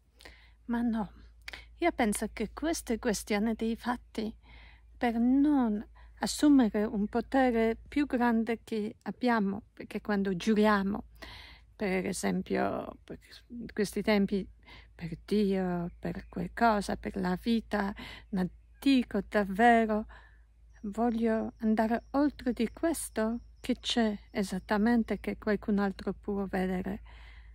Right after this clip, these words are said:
Voglio dare ancora più significanza alle mie parole, a questo che faccio, che davvero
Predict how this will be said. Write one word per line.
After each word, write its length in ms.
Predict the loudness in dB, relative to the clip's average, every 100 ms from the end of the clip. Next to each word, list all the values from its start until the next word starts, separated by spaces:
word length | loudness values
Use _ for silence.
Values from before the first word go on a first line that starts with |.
| -20 -2
Voglio 260 | 2 2
dare 320 | 2 2 2 0
ancora 560 | -2 -6 0 2 2
più 260 | 0 0 0
significanza 1080 | -2 -4 -2 -2 -4 0 2 2 0 -4 -4
alle 180 | -2 0
mie 220 | 2 0
parole, 520 | 0 2 4 6 4
a 220 | 4 0
questo 380 | -2 -4 0 -2
che 160 | 0 -2
faccio, 600 | 2 2 2 -4 -6 -6 -12 -20 -20 -20 -2
che 180 | -2 -2 -12
davvero 760 | -16 0 0 4 2 4 2